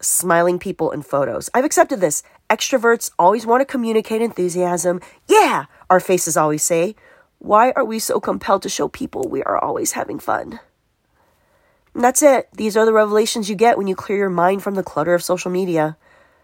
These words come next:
Are these life-changing revelations? No, but it felt good to remind my body that living real life is cool too. Evolution has not caught our brains up to the fire hose of information we have to process now. Sometimes doing less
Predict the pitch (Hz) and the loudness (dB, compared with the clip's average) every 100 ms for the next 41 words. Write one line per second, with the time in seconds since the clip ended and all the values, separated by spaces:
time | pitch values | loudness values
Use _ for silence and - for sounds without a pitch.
0 | _ - 147 139 - 143 165 - - 131 | _ -2 0 -2 -4 0 0 0 -8 -6
1 | 151 214 233 247 254 269 - 320 320 - | -4 -2 0 0 0 -2 0 2 2 -2
2 | _ _ _ _ 143 147 - 190 - _ | _ _ _ _ -2 2 2 2 -6 _
3 | _ 196 185 _ _ _ - 269 320 - | _ 0 0 _ _ _ -6 2 2 4
4 | 370 - 233 220 214 226 214 214 226 180 | 2 2 -2 2 2 2 2 4 2 0
5 | 165 180 185 185 180 175 175 180 165 - | -2 -2 -2 0 2 4 2 0 -6 -6
6 | 175 175 - 190 - _ _ _ _ _ | -6 -6 -6 -6 -6 _ _ _ _ _
7 | _ _ _ _ _ _ _ _ - 226 | _ _ _ _ _ _ _ _ 0 2
8 | 233 233 233 254 240 220 165 165 170 - | 4 2 0 0 0 0 0 4 2 2
9 | 208 180 170 151 160 185 185 - 151 147 | 0 2 2 0 0 0 0 -2 -4 -2
10 | - 156 151 147 156 147 147 143 143 147 | 2 2 2 -4 -4 -4 -4 -6 -6 -4
11 | 143 147 190 175 151 143 156 - - 151 | -4 -4 -6 -8 -10 -10 -12 -14 -14 -12
12 | - - - - - _ _ _ _ _ | -10 -10 -12 -12 -14 _ _ _ _ _
13 | _ _ _ _ - 240 226 233 240 208 | _ _ _ _ -6 -4 0 0 0 -4
14 | 202 202 196 175 196 - | -2 0 2 2 0 -4